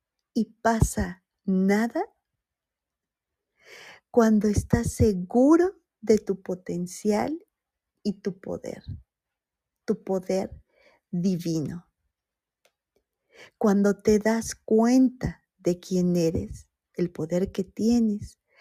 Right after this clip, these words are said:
has dado un paso enorme hacia la felicidad consciente y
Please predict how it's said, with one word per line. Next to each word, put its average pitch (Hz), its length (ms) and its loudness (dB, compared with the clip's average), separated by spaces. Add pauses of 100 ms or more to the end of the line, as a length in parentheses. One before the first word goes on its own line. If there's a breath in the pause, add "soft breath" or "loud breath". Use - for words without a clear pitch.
(280 loud breath)
has 214 260 0
dado 240 300 2
un 233 240 2
paso 220 480 -2
enorme 247 760 4 (380 soft breath)
hacia 196 340 -2
la 190 160 -4
felicidad 180 960 -6 (220)
consciente 190 1000 -4 (520 soft breath)
y 220 280 -2